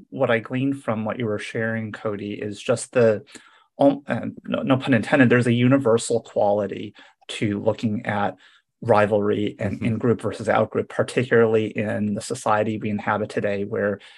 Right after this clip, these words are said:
Speaker 1: we are extremely polarized in terms
Speaker 2: Mm-hmm.
Speaker 1: of politics and so many different,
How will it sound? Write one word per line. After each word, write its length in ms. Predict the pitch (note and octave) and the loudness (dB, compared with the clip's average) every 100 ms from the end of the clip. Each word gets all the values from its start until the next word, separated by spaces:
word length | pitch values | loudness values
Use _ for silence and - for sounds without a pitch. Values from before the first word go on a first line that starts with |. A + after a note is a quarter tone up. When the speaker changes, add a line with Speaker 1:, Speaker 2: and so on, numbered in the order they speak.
| - _ | -20 _
Speaker 1:
we 120 | A2+ | -2
are 100 | G2+ | 0
extremely 480 | G2+ - - A#2 A#2 | -2 -4 2 6 6
polarized 720 | A2+ - A2 G2 G2+ G2+ G2 G#2 | 4 0 0 2 0 -2 -6 -6
in 60 | |
terms 280 | G2 E2+ G2+ | -6 -4 -6
Speaker 2:
Mm-hmm. 80 | F#2+ | -8
Speaker 1:
of 100 | - | -10
politics 640 | - A2+ A2+ - A2+ - | 2 6 6 2 -6 -6
and 140 | G2+ G2 | -8 -8
so 280 | - A2+ | 0 4
many 240 | A#2+ A#2 A2+ | 4 4 2
different, 460 | A2 - G#2+ G2+ | 0 -4 -4 -4